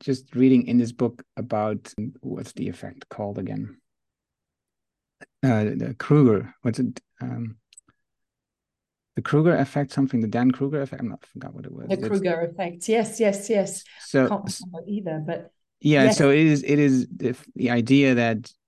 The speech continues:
Speaker 1: if you know nothing, it seems very easy, right? So, and then
Speaker 2: Yes.
Speaker 1: because you know nothing, you, you
Speaker 2: Yeah.
Speaker 1: act if you know everything about it, because you've,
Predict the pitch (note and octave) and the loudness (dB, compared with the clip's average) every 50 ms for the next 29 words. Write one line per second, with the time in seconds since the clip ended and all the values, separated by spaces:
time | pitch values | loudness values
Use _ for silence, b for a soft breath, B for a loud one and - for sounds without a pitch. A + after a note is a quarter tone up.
0 | _ _ _ - C3 A#2+ A2+ - C3 B2 A#2+ B2 B2 B2+ A#2 B2+ D3 D#3+ D#3+ C#3+ | _ _ _ -10 -10 -6 0 2 4 6 8 8 8 6 6 4 2 2 2 2
1 | C#3 C#3 C#3+ C#3+ - A#2+ G#2+ - - B2 B2 - - - - B2+ B2 A#2 A2 G#2+ | 2 2 0 -2 -4 -8 -8 -8 -8 -12 -14 -12 -6 2 4 4 4 4 2 0
2 | A2 G#2+ G#2 G2+ - - A#2 A2+ A2 G#2+ G#2+ - E2+ - - _ - - - - | 0 0 0 0 -2 -2 -2 -2 -2 -4 -6 -6 -8 -10 -10 _ -12 -10 -10 -10
3 | - - - G#2+ G#2 G#2+ G#2+ A2 B B B B B B B B B B B _ | -8 -4 -2 0 0 0 -2 -4 B B B B B B B B B B B _
4 | _ - C3+ B2+ C3 C3 B2+ B2+ B2+ - - _ _ _ _ - - B2+ B2 - | _ 2 4 6 6 8 8 6 6 4 -2 _ _ _ _ -4 -2 -2 0 2
5 | C#3+ C#3 C3+ B2 C3+ A#2+ B2 C#3 E3+ G3 F#3 C#3 A#2 A#2 - B2 A#2 A#2 A2+ F#2 | 2 0 2 4 6 8 8 8 8 6 6 4 4 2 0 0 0 0 0 -2
6 | G#2+ A2+ A#2 A2+ A2+ A2 - - _ _ _ _ _ _ _ _ _ _ _ _ | -2 -2 -2 -2 -2 -4 -6 -10 _ _ _ _ _ _ _ _ _ _ _ _
7 | _ _ _ _ _ _ _ _ _ _ _ - A#2+ A#2+ A#2 - - E3+ F3+ F3+ | _ _ _ _ _ _ _ _ _ _ _ -2 -2 -2 -2 0 0 -2 -2 -2
8 | E3+ - C3 B2 - C3 A2+ A2 B2 B2 A#2+ - - B2+ B2+ A#2+ B2 A#2 - B2 | -4 -6 -8 -4 -4 -4 -2 0 0 -2 -2 -2 -4 -4 -2 -2 -4 -4 -4 -6
9 | G#2+ G2+ F#2+ F2+ G#2+ G#2+ G2+ G2 F#2+ E2+ A#2 A2 - A#2 G#2+ G#2 G#2+ G#2+ G2+ - | -6 -6 -6 -4 -4 -4 -4 -6 -8 -10 -10 -8 -8 -8 -8 -6 -8 -10 -10 -10